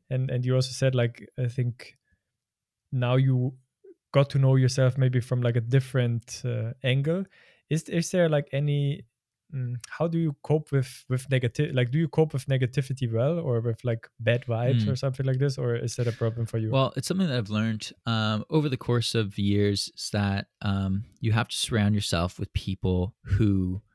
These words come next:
Speaker 2: inspire you and who make you a better version of you, and, and people who bring positivity into your life. Um, and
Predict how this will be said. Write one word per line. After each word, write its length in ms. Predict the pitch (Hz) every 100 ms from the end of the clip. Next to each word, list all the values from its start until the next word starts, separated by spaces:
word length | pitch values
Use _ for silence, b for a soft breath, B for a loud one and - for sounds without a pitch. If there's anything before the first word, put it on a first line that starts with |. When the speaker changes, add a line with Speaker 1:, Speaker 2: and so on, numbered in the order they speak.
| _ _ _ _
Speaker 2:
inspire 500 | 110 101 - 92 90
you 320 | 85 80 80 -
and 420 | 87 85 87 80
who 460 | - - 104 98 92
make 340 | 98 98 -
you 200 | 107 98
a 80 | 85
better 280 | - 87 90
version 340 | 73 82 -
of 120 | 82 95
you, 220 | 85 80
and, 180 | 87 82
and 180 | 101 90
people 320 | - 131 117
who 220 | 110 110 104 B B _
bring 220 | 123 117
positivity 640 | 101 107 95 - 92 101 98
into 300 | 90 98 98
your 80 | 95
life. 360 | 78 - - b b _ _
Um, 360 | 98 92 90 - -
and 580 | 95 95 95 92 95